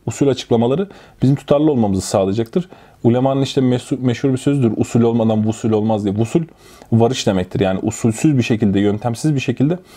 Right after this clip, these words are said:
e, başarılı olunamaz. E, birinci, e, faydası bu olacak inşallah. Allah izin verirse, e, bu sizin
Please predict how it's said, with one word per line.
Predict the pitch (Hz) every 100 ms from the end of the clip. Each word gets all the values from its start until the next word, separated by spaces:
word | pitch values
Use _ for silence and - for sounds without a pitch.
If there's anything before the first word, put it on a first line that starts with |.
| - - - -
e, | 117 127
başarılı | 127 - 135 185
olunamaz. | 165 143 113 95 -
E, | 107 104
birinci, | 110 117 120 135 - - - - - -
e, | 110
faydası | 101 110 113 - 143
bu |
olacak | 165 135 131
inşallah. | 131 135 135 139
Allah | 131 147
izin | 143 147
verirse, | 156 156 151 139 - - - -
e, | 123 110 110 113
bu | 139
sizin | 135 - 123 131 139